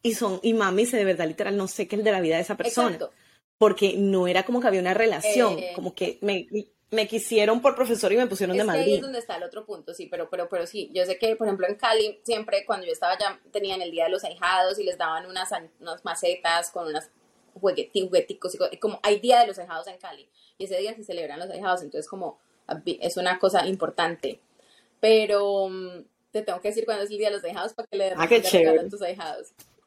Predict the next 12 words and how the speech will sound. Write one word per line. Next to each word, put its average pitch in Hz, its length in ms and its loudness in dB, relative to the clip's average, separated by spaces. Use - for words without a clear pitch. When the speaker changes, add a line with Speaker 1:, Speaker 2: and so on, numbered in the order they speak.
Speaker 2:
Pero 196 640 2
Speaker 1:
Necesito 214 520 4
saber, 185 340 6
Speaker 2:
porque - 160 2
Speaker 1:
sí, 170 60 6
Speaker 2:
yo 170 60 0
me 233 60 -8
Speaker 1:
cuál 180 160 4
es 180 40 -2
el 180 80 0
Speaker 2:
acuerdo, 190 100 2
Speaker 1:
día. 165 200 0